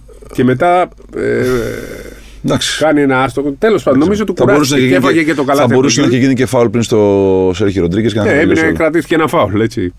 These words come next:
Speaker 1: Δηλαδή,
Speaker 2: Θα μπορούσε
Speaker 1: και
Speaker 2: να
Speaker 1: ένα
Speaker 2: τελειώσει
Speaker 1: time
Speaker 2: όλα.
Speaker 1: out.
Speaker 2: Ναι, θα μπορούσε να είχαν τελειώσει νωρίτερα
Speaker 1: Είχε
Speaker 2: τα πράγματα.
Speaker 1: γίνει μια,
Speaker 2: Λάθος,
Speaker 1: μια συζήτηση.
Speaker 2: λάθος.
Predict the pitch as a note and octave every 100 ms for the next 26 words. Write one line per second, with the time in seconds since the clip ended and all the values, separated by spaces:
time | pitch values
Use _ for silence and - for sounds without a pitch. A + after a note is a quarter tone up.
0 | - - B2 B2 B2 G#2 A2+ B2+ C#3+ B2
1 | C#3+ A#2+ B2+ C#3+ - - - - F2+ E2+
2 | G2+ G2+ G#2 A2 G#2 F#2+ G2 F#2 F2 A#2
3 | F#3 C#3+ D#3+ D3+ C#3 C#3+ C#3 C3+ C3 C3
4 | B2+ B2+ B2+ - - - G2+ C3+ - E2+
5 | A2+ F#2 -